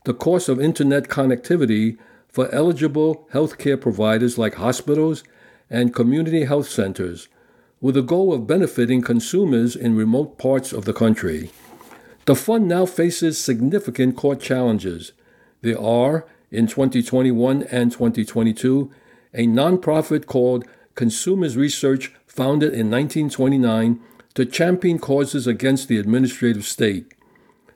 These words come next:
The suits target the unusual way the fund is run. Since its inception in the nineteen nineties, the Universal Service Fund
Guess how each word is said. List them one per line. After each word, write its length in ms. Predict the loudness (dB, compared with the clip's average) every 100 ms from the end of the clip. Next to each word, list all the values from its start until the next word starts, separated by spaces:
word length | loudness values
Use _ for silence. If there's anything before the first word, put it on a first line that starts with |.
| -2
The 120 | -2
suits 380 | 2 0 0 -2
target 420 | 0 0 0 -2
the 280 | 0 -2 -2
unusual 580 | -2 0 0 0 0 0
way 200 | 2 0
the 120 | -2
fund 280 | -2 -2 -2
is 100 | -4
run. 480 | -2 0 0 -4 -12 _ _ _ _
Since 380 | -4 0 0 0
its 180 | 0
inception 840 | 2 2 2 0 0 0 0 -2 -8 _ -8
in 220 | -4 0
the 80 | 2
nineteen 400 | 0 0 0 0
nineties, 580 | 0 0 0 0 -4 -12 _ _ -2
the 100 | 0
Universal 720 | 0 0 0 0 0 0 -2
Service 640 | -6 -2 0 0 -2 -4
Fund 500 | -2 0 2 0 -2